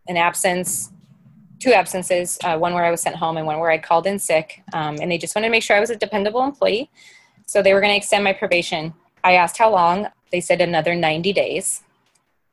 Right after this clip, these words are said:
And I asked for thirty. And they said it was within their right to extend it however long they felt was necessary. And I,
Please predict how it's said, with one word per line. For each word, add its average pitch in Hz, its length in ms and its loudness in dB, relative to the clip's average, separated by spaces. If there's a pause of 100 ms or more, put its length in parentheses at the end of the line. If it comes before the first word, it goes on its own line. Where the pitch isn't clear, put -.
(260)
And 160 380 -2
I 156 80 6
asked 151 300 2
for 202 100 2
thirty. 185 480 0 (360)
And 190 80 -10
they 170 80 -4
said 170 180 -2
it 170 40 2
was 175 140 -6
within 185 220 -2
their 190 120 2
right 175 300 2
to 180 280 2 (460)
extend 190 360 0
it 170 80 0
however 180 280 2
long 170 200 0
they 165 80 -2
felt 165 180 0
was - 140 -8
necessary. 180 680 2 (840)
And 170 240 0
I, 165 280 -2